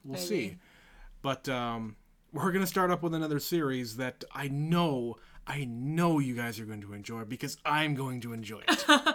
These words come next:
Speaker 2: I don't know what I'm gonna do.
Speaker 1: Oh, you're gonna love it.
Speaker 2: I'm also going to be present.
Speaker 1: You're going to love it.
Speaker 2: <laughs> But yeah, so there you go. That's That Thing You Do.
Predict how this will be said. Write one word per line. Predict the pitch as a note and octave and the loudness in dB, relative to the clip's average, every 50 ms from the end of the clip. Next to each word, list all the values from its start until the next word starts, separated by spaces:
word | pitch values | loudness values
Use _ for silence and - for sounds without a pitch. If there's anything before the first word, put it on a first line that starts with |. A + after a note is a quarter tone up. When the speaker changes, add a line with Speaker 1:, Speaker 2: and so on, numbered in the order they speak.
| - - F4+ - - - | 0 -2 -6 -4 -2 0
Speaker 2:
I | F#3+ B3+ E4+ | 2 4 6
don't | F#4 D4 A#3 A3 A#3+ B3+ | 4 4 2 0 -2 2
know | C4+ C#4 C4+ | 4 4 4
what | B3 A3+ A3 G#3+ | 2 0 -2 -2
I'm | A3 A3+ A#3 A3+ A3+ G#3+ | 0 -2 0 -2 -2 -2
gonna | F#3+ G3 F#3 F#3 F#3 | -2 -2 -2 -2 -6
do. | F#3 F3 F#3 F#3 | -4 -2 0 4
Speaker 1:
Oh, | F#3+ G3 G#3 G#3 G3+ G3+ F3+ | 6 6 8 8 8 8 8
you're | F3 F3 F3 E3+ | 8 8 6 6
gonna | E3+ F3 E3 D#3+ | 6 6 6 6
love | D#3 E3 E3 E3 E3 - | 6 8 10 10 10 10
it. | D#4+ | 10
Speaker 2:
I'm | E4+ D#4+ C#4 C4+ - | 6 2 0 0 2
also | - C#4+ D4 D4+ D4 D4 - C#4 B3+ | 6 8 8 8 8 8 6 2 2
going | A3+ B3 B3 A#3+ A#3 | 4 4 4 4 2
to | - G3+ | -2 0
be | G3 G3+ - | -2 -2 -2
present. | E3 C3+ D#3 - F#3 F3 E3+ G#3 | 0 2 4 6 8 8 8 6
Speaker 1:
You're | F#3+ E3 | 4 4
going | D#3+ D#3 | 4 2
to | C#3+ - C#3 A#2+ A2+ A#2 | 2 0 -2 -2 -4 -2
love | C3 C#3 D#3 F3 E3+ C#3+ | 0 2 4 4 4 2
it. | B2+ A#2 - - - | -2 -10 -10 -6 -4
Speaker 2:
<laughs> | D#4+ - - - D#4+ D#4+ - - - A#3+ - - _ _ _ _ _ _ _ _ _ _ - - G3 | -4 -2 2 0 0 0 0 -2 -4 -4 -4 -8 _ _ _ _ _ _ _ _ _ _ -14 -6 2
But | G3+ C#4 C#4+ | 2 4 6
yeah, | C#4+ F#4 E4+ B3 F#3 F3+ | 6 6 6 6 4 0
so | - - A3+ | -6 -6 -4
there | A3 G3+ B3+ C4+ | -4 -2 0 0
you | D4 C#4+ B3+ | 0 0 2
go. | B3 C#4 C#4 D4 E4 D4+ - - | 6 6 6 6 4 0 -6 -2
That's | A#3 A3+ A#3+ C#4 C4+ - | 0 2 2 0 0 -6
That | A#3+ G3+ F#3+ G#3 A3 A3+ A3+ A3+ - | -12 -6 0 2 2 2 0 -2 -8
Thing | - C4 B3+ B3 A#3+ | -6 -6 -4 -2 -2
You | A#3 A#3 G#3 | -2 -2 -2
Do. | E3+ E3+ G#3 A3 G#3 G3+ G#3+ A3+ C#4+ E4 | -4 -4 -2 0 2 2 2 0 -2 -4